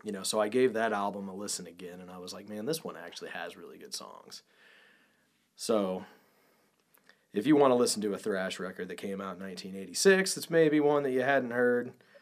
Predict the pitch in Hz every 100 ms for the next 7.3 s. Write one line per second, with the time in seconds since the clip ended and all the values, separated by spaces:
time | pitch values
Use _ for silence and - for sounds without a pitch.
0 | _ _ _ _ 101 95 120 110 107 110
1 | 104 104 104 101 98 98 95 95 92 90
2 | 101 98 95 90 87 - _ _ - _
3 | _ - - 95 92 87 92 - _ _
4 | _ _ _ _ _ _ _ 104 107 95
5 | 101 95 92 98 95 - 92 90 90 92
6 | 95 87 87 95 - 104 90 98 98 95
7 | 95 92 92